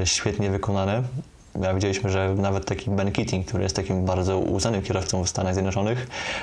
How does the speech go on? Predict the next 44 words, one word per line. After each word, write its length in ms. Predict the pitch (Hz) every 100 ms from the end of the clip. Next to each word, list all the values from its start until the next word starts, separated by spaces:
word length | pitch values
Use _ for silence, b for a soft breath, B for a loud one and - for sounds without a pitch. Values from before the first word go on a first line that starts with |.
| -
nawet 340 | 98 95 -
on 160 | 98 107
miał 120 | 107
tutaj 220 | 101 104
takie 260 | 98 101 104
delikatne 760 | 104 104 107 107 107 107 110 110
problemy 380 | 123 127 110 95
na 160 | 95
początku, 540 | 95 98 98 95 - 104
ale 220 | 101 101
to 100 | 104
i 60 |
tak 260 | 101 101 -
jego 300 | 101 101 98
załoga 400 | 98 98 101 98
w 60 | 98
miarę 180 | 95
potem 300 | 98 107 98
wyratowała. 600 | 95 95 98 95 92 117 127 B B B B -
No 140 | 104
ale, 340 | 101 107 110 -
y, 260 | 104 104
za, 180 | 101 104
za 480 | - 107 101 101 101
łodze 360 | 104 104 107
dwa, 200 | 101 101
numer 240 | 110 104 101
dwadzieścia, 520 | 101 101 - 107 107
High 160 | 107 95
Classa, 400 | 101 - 113 143 - - - - - - - -
udało 360 | 110 107 104 110
się 160 | -
tutaj 240 | 107 104 104
obyć 260 | 104 104
bez, 280 | 107 101 -
y, 380 | 101 98 98 98 101
większych 260 | 101 101 101
problemów 480 | - 101 104 135 - B B B
i 260 | - 107 107
dzięki 240 | 104 117 120
też 160 | 113
temu, 240 | - 113 107
że, 160 | 110
no, 380 | 110 110 110 110